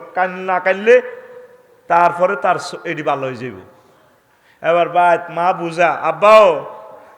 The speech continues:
তুমি আঙ্গ কলজের টুকরা, স্বর্ণের মতো হুত, আব্বা তুমি কান্দিও না,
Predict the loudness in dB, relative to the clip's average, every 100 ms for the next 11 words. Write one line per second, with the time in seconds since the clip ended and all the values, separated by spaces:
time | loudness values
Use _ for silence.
0 | _ -6 -2 -2 -4 -6 -6 -6 -8 -12
1 | -12 -10 -10 -10 -10 -10 -10 -10 -8 -10
2 | -12 -20 _ _ _ _ _ -20 -14 -14
3 | -12 -10 -8 -6 -6 -6 -8 -12